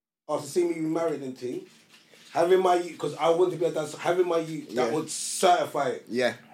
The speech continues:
Speaker 1: There's nothing else around it, just that if I was you, how can it not work? One plus one equal two to her.
Speaker 2: Yeah.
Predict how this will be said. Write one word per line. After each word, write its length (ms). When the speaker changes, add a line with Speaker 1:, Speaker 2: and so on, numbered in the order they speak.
Speaker 1:
There's 120
nothing 320
else 240
around 340
it, 220
just 180
that 200
if 100
I 120
was 260
you, 200
how 160
can 140
it 60
not 160
work? 240
One 200
plus 200
one 180
equal 200
two 180
to 180
her. 80
Speaker 2:
Yeah. 220